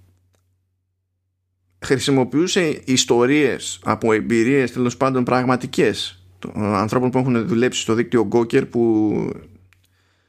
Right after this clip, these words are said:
μπορεί να το ξέρετε από τον Gizmodo, τον Jezebel και άλλα τέτοια blogs. Και το Life Hacker είχαν, νομίζω, και διάφορα. Εμ, και καλές και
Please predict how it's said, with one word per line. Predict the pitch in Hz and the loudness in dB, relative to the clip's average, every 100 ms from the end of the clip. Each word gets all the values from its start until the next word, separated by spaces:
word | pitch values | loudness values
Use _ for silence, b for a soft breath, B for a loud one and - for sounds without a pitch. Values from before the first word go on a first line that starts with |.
| _ _ _ _ _ _ _ - _ _ | _ _ _ _ _ _ _ -20 _ _
μπορεί | - 139 | -4 0
να | 143 | 0
το | |
ξέρετε | 131 147 131 | 2 2 0
από | 117 | 0
τον | 101 | 0
Gizmodo, | 104 120 135 131 | 2 2 2 0
τον | 117 104 104 | 0 -2 0
Jezebel | 117 120 107 117 110 | 2 2 2 0 0
και | 113 | 0
άλλα | 113 | 0
τέτοια | 104 104 92 | 0 -2 0
blogs. | 113 202 - - - - _ _ _ _ _ _ _ _ _ | 0 0 -8 -20 -20 -20 _ _ _ _ _ _ _ _ _
Και | - | -4
το | 113 113 | 0 2
Life | 131 - | 2 0
Hacker | 117 120 104 | -2 0 0
είχαν, | 92 - 113 107 107 95 90 | 0 0 -2 -2 -4 -6 -10
νομίζω, | 92 92 101 104 | -8 -6 -4 -4
και | 101 | -2
διάφορα. | 98 98 98 101 - B B B B B B B B B _ _ _ - | 0 0 2 -2 -4 B B B B B B B B B _ _ _ -6
Εμ, | 160 147 139 135 127 127 123 - - - _ _ _ _ _ _ | 0 2 2 0 0 -4 -6 -10 -16 -20 _ _ _ _ _ _
και | 269 | -2
καλές | 196 151 185 214 | 0 2 2 0
και | 226 | 0